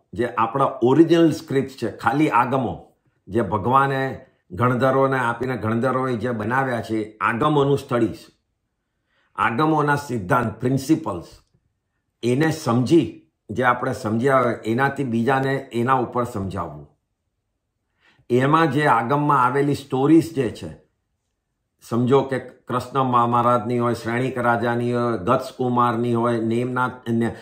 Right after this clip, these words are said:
નેમી રાજર્ષિની હોય, એવી તો કેટલીય સ્ટોરી આગમમાં આવે છે. તો એ સ્ટોરીમાંથી એક્સપ્લેનેશન કરી અને બીજાને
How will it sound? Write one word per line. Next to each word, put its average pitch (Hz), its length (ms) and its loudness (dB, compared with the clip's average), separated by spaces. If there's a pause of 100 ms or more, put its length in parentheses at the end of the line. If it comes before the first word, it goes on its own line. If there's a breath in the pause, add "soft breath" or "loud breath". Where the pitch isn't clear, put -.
(160 loud breath)
નેમી 123 320 2
રાજર્ષિની 123 680 0
હોય, 123 140 0
એવી 117 80 0
તો - 100 -4
કેટલીય 156 580 4
સ્ટોરી 135 340 -2
આગમમાં 113 520 0
આવે 90 180 -10
છે. - 200 -20 (960)
તો 135 80 4
એ 135 260 4
સ્ટોરીમાંથી 143 760 2
એક્સપ્લેનેશન 135 720 0
કરી 107 280 -4 (920)
અને 120 180 -2
બીજાને 110 640 -2